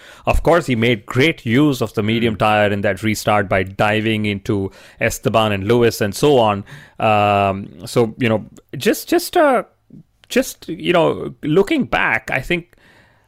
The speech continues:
Speaker 1: this was a very character building race for lots of drivers, lots of people on the pit wall, also for a lot of fans. This is just how rowdy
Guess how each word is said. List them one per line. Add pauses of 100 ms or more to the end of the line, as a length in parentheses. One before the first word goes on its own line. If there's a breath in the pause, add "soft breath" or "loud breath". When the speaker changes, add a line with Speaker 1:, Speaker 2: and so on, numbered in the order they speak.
(340 soft breath)
Speaker 1:
this
was
a
very
character
building
race
for
lots
of
drivers,
lots
of
people
on
the
pit
wall, (340 loud breath)
also
for
a
lot
of
fans.
This
is
just
how
rowdy